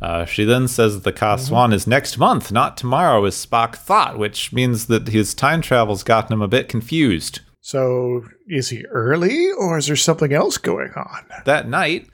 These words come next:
Speaker 1: young Spock, who was nervous about the test, decides to go out to the desert alone to test himself before the test. Aha.
Speaker 2: Oh, so a practice test. You know, I, I,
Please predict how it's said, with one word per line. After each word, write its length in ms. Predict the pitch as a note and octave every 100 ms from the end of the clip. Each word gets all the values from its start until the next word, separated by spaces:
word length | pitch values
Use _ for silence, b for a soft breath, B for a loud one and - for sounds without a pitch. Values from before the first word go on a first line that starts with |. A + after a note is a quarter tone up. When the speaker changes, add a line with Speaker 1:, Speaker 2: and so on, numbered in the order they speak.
| _ _
Speaker 1:
young 220 | A2+ C#3+ E3
Spock, 480 | - G#2+ B2+ - -
who 240 | A#2+ G#2+
was 260 | G2+ F#2+ G2+
nervous 360 | G2+ G2 -
about 160 | G2+ F2
the 60 | -
test, 260 | C#3+ C#3
decides 340 | A2 - A#2+ -
to 60 |
go 120 | A2+ B2
out 140 | A#2+
to 60 | A2+
the 80 | A2
desert 240 | G#2+ G#2
alone 280 | G#2 A2+ A2
to 80 | -
test 300 | A#2+ A2 -
himself 560 | F2+ - D#3 D3 -
before 500 | G2+ G2+ - C#3 G3+
the 120 | B2 G2+
test. 560 | G#2+ E2+ - - - _ _ - G2+
Aha. 480 | - C3+ F#2 D2 _ _ -
Speaker 2:
Oh, 160 | D#4+
so 260 | A2 C3+ C3
a 160 | C3+ F3+
practice 380 | - - B2 -
test. 280 | A2+ G#2 -
You 80 | -
know, 60 |
I, 200 | C#3 D4+
I, 300 | E4 G4 A#4